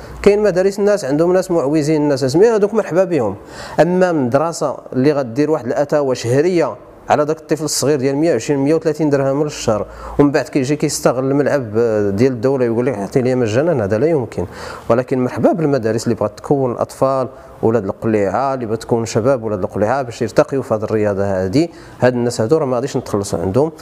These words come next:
غادي يكون واحد، واحد شو شروط ديال، ديال الاستفاده ديال هاد الناس من الملاعب، شريطتها ان غادي يكون من طبيعه الحال، آه،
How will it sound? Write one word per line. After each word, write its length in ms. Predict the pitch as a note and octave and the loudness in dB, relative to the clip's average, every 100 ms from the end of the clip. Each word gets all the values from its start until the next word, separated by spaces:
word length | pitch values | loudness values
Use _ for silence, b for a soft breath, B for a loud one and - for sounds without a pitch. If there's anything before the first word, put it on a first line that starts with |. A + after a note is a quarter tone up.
| B B B | B B B
غادي 180 | C#3 D#3 | 0 0
يكون 240 | D3+ D3 | -2 -2
واحد، 320 | C#3 B2+ G#2+ | -2 -4 -2
واحد 560 | A2+ G#2+ F#2+ F#2 F2 G#2 | 0 2 0 -2 -2 0
شو 160 | F2+ C#3+ | 2 2
شروط 460 | - B2 C3 D#3 - G#2 | 2 0 0 -4 -8 -2
ديال، 240 | A#2 D3 | 0 2
ديال 240 | A#2 A2+ | 0 0
الاستفاده 460 | C#3+ - C3 C3+ C#3 | 0 -4 -2 0 0
ديال 200 | B2+ A2+ | 0 0
هاد 100 | G#2+ | 0
الناس 280 | G#2+ C3+ B2+ | 0 0 0
من 140 | A2 | 0
الملاعب، 360 | G#2+ G2+ G#2+ E3+ - B B B | 0 2 0 0 -6 B B B
شريطتها 720 | - A3+ E3 C#3 - E3 D#3 | 2 2 2 0 0 -2 0
ان 160 | D3+ | 0
غادي 240 | D#3 C3+ B2 | 0 0 -2
يكون 260 | B2+ B2+ | -2 0
من 60 | B2 | 0
طبيعه 280 | B2 A2 G2+ | 0 -2 -2
الحال، 380 | G#2 - B2 A#2 | -2 0 0 0
آه، 540 | A2+ G#2+ G#2 G2 F#2+ | 0 0 0 0 -2